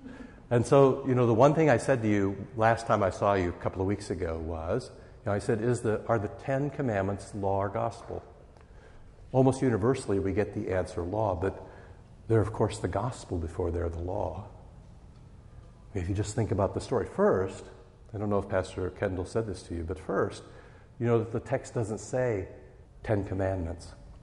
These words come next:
The text says the ten words. It says the ten words. It was very important, 'cause we think about commandments like this, and so we think about God like this.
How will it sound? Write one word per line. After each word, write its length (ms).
The 80
text 360
says 380
the 80
ten 500
words. 920
It 60
says 160
the 80
ten 400
words. 640
It 40
was 180
very 520
important, 560
'cause 320
we 140
think 200
about 240
commandments 540
like 200
this, 440
and 100
so 160
we 140
think 220
about 320
God 280
like 300
this. 480